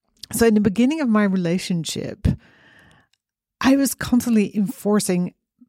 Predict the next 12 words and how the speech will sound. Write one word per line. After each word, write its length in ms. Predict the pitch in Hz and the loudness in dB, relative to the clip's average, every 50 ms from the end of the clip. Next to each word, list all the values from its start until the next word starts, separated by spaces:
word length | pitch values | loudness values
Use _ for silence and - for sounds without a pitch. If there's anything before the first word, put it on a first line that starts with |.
| _ _ | _ _
boundaries 580 | - 175 175 185 190 180 165 151 151 147 143 | 0 2 4 4 4 4 4 2 0 0 -2
around 240 | 143 143 143 151 156 | -4 -4 -4 -4 -6
that 140 | - - - | -8 -10 -10
because 280 | 180 180 - 180 151 175 | -8 -4 -2 -2 0 2
that 180 | 185 196 180 | 2 2 2
was 100 | - 196 | 0 -2
such 480 | - - - - 202 185 - - - - - - | -2 -2 0 0 0 0 0 -2 -6 -10 -8 -6
a 40 | - | -6
strong 560 | - - - - - 170 160 160 160 160 151 | -4 -4 -4 0 2 2 2 2 2 0 -2
value 440 | 139 - 147 156 220 254 269 240 175 | -2 -2 0 2 2 2 2 2 0
of 160 | 156 151 - | 0 -2 -4
mine. 240 | 165 151 143 156 165 | -2 0 0 -2 -2